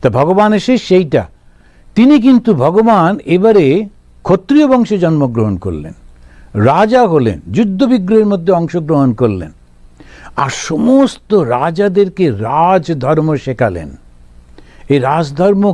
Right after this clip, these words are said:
কি? রাজধর্ম হচ্ছে প্রজা পালন, প্রজার যাতে কোনো কষ্ট না হয়। শ্রী রামচন্দ্র তাই করতে এসছিলেন। ওই সময়ে সময়টা একটু অন্যরকম হয়ে গেছিল।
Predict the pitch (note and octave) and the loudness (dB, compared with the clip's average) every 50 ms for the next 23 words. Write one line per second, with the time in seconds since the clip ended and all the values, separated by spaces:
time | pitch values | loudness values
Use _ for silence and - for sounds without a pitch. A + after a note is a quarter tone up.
0 | - - D#3+ E3 F#3 A3 A3+ A3 - - - - - - - - - - - _ | -2 -2 -2 -2 -2 -2 -4 -8 -12 -20 -20 -20 -20 -20 -20 -20 -20 -20 -20 _
1 | - - - - - - - - - A2+ A2 B2+ D3 - - - D#3+ D#3+ F3+ F3 | -20 -20 -20 -20 -20 -20 -20 -16 -10 -6 -2 -2 -2 -4 -4 -6 -4 -2 -2 0
2 | F3 F#3+ E3 D3+ E3+ E3+ - - F#3+ F#3 - - A2 A2 G2+ G2 B2 B2+ D3+ D#3+ | 0 0 0 0 -2 -4 -2 -4 -4 -4 -2 -2 -2 -2 0 0 -2 -2 -2 -6
3 | - G#2 F#2+ F2 F#2 F#2 G2+ A2 A2 F#2+ E2+ - - - - - - - - - | -6 -6 -4 -4 -2 -2 -2 -2 -2 -4 -6 -10 -18 -20 -20 -20 -20 -20 -20 -20
4 | - - - - - B2+ C3 B2+ E3 G#3 A3 A3+ F3 D3+ F3+ F3 D3 D#3+ C#3+ - | -20 -20 -20 -4 -2 0 0 2 2 2 2 0 0 -2 -4 -2 -2 -4 -4 -2
5 | D3+ C3+ A#2+ A2 - G#2+ F#2+ - - - G#2 G2 F2+ E2 E2 F2 E2 D2 - - | -2 -2 -2 -2 -4 -8 -8 -8 -10 -10 -8 -8 -8 -10 -10 -12 -16 -16 -20 -20
6 | - - - - - - - - - G#3+ A#3 A3+ G3 F3 F#3+ G#3+ A#3 A#3 F3+ A#3 | -20 -20 -20 -20 -20 -18 -10 -4 0 2 2 4 4 4 4 4 2 2 2 2
7 | A#3 A#3 A#3+ A#3+ B3+ A#3 - - G#3+ G#3+ A3+ F#3+ A3 A3 G#3+ - - F#3 D#3+ C#3 | 2 4 4 2 0 -2 0 0 0 0 2 2 0 -2 -2 0 0 0 0 0
8 | - - C3+ G#2+ F#2 - - - _ - - _ - - - D#3 F3+ G#3 - - | -2 -4 -4 -4 -4 -8 -10 -20 _ -20 -20 _ -20 -8 0 0 0 0 0 0
9 | - G3 F#3+ G3+ G3+ G3 F#3+ G#3 A#3+ A3 - _ _ _ - - - - - - | -2 0 2 2 2 2 2 0 -2 -4 -8 _ _ _ -20 -20 -20 -20 -20 -20
10 | - - - - - - - - E3 F3 G3 G#3+ A3 F#3+ A#3 G#3+ G#3 - - A3 | -20 -20 -20 -20 -16 -12 -4 -2 0 2 2 2 2 2 0 -2 -2 0 0 0
11 | G#3+ G#3+ G#3+ G#3+ G#3 G3 - F#3+ F#3+ D#3+ D3 D#3 D#3 D3 C3+ C3 A#2 - - G#2+ | 2 2 2 2 2 0 0 0 0 0 2 0 0 0 0 -2 -4 -4 -6 -8